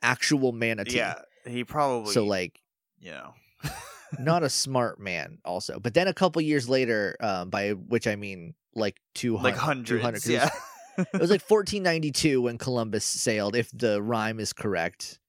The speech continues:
Speaker 2: Yeah, the ocean blue.
Speaker 1: Yes, correct. It is,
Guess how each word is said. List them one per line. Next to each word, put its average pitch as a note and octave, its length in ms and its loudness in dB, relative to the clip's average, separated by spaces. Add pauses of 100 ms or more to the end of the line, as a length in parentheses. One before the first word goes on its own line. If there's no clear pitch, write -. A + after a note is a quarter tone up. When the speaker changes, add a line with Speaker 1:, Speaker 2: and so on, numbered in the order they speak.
(200)
Speaker 2:
Yeah, F#2 340 -6
the G2 100 -8
ocean G2+ 400 -8
blue. A2+ 680 -6 (380)
Speaker 1:
Yes, C3+ 560 -4
correct. A2 520 0
It A2+ 100 0
is, A#2 220 0